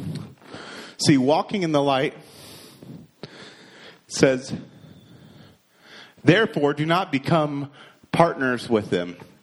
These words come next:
For as one time you were darkness,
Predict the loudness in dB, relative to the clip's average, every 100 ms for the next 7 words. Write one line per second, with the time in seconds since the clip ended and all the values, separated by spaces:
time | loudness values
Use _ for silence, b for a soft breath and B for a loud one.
0 | B B B 4 4 4 -2 -4 0 0
1 | 0 -2 -4 -4 -6 0 0 0 -2 -4
2 | -6 B B B -2 0 2 0 0 0
3 | -2 -4 -6 -6 -10